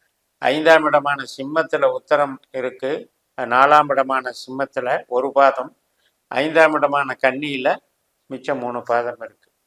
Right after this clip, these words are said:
இது மாதிரி ஒண்ணு, அஞ்சு, ஒன்பது அப்படின்ற கனெக்டிவிட்டி இருக்கு. அதாவது, ரிஷபம், கன்னி, மகரம். அப்ப அந்த ஒண்ணு, அஞ்சு, ஒன்பது அப்படிங்கிறது என்ன அப்படின்னா,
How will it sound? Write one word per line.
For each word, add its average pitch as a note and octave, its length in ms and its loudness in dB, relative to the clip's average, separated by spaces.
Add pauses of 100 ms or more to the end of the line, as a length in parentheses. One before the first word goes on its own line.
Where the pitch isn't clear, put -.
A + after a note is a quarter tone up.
(680)
இது B2+ 180 -8
மாதிரி D#3+ 360 2
ஒண்ணு, E3 460 0
அஞ்சு, D3 420 -2
ஒன்பது C#3+ 580 2
அப்படின்ற C#3 480 -4
கனெக்டிவிட்டி C3 560 -8
இருக்கு. A2+ 400 -12 (920)
அதாவது, C3+ 680 0 (520)
ரிஷபம், D#3 540 2
கன்னி, D3+ 520 0
மகரம். A2 380 -4 (1200)
அப்ப - 220 0
அந்த C3+ 160 2
ஒண்ணு, D#3 300 2
அஞ்சு, D#3+ 340 2
ஒன்பது D3 400 2
அப்படிங்கிறது C3+ 500 -2
என்ன C3 360 -2
அப்படின்னா, A#2+ 640 -6